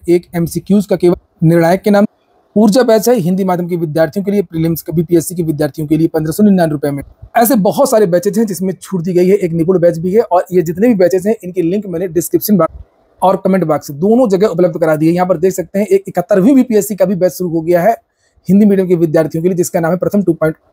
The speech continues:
तो जिसे आप लोग जाकर के देख सकते हैं। चलिए बात करते हैं पीसीएस exam की। तो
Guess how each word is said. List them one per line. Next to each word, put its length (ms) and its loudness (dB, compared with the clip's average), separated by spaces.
तो 100 0
जिसे 260 2
आप 200 0
लोग 120 -2
जाकर 240 0
के 80 -2
देख 180 0
सकते 240 -8
हैं। 320 -10
चलिए 260 2
बात 240 0
करते 220 -2
हैं 80 0
पीसीएस 340 -8
exam 340 -10
की। 180 -4
तो 340 2